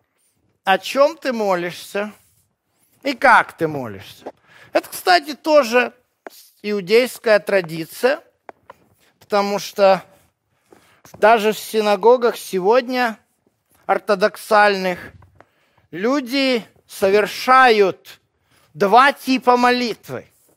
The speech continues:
Мы об этом часто не говорим. Молитва личная, которая всегда тихая, и молитва литургическая. Вот.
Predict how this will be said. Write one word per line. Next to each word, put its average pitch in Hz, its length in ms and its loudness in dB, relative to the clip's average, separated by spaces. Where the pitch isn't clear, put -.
Мы 180 500 -6
об 185 200 0
этом 185 420 0
часто - 540 0
не 180 180 -6
говорим. 226 580 0
Молитва 277 680 2
личная, 269 960 -2
которая 220 460 -2
всегда 190 460 -2
тихая, 143 600 -10
и 220 400 -4
молитва 226 840 -6
литургическая. 185 1500 -10
Вот. 147 500 -8